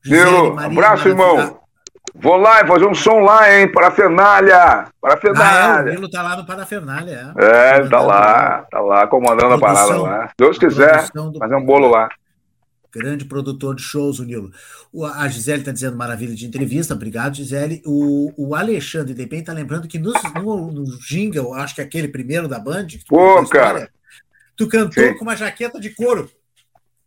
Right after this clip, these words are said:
Speaker 1: Ele tá lembrando.
Speaker 2: <laughs> Vai, lembra?
Speaker 1: Tu cantou com uma jaqueta de couro.
Speaker 2: Pode crer.
Speaker 1: Que loucura isso, tia. Que loucura,
Speaker 2: Meu, o
Speaker 1: pessoal.
Speaker 2: Alexandre, cara.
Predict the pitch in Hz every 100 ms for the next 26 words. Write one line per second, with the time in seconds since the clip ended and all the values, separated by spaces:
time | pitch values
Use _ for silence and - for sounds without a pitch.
0 | _ _ _ _ - - - - - -
1 | 480 - 277 233 - - 196 220 233 226
2 | 220 208 220 240 254 - - 247 - 262
3 | 202 - 285 285 277 269 247 - 240 -
4 | - - 233 285 165 - _ - - -
5 | _ - - - - 147 165 - 170 208
6 | 302 180 254 262 208 277 - - 147 107
7 | _ _ - - - - _ _ 190 240
8 | 202 185 175 - 120 151 160 - 151 190
9 | 165 131 - 101 90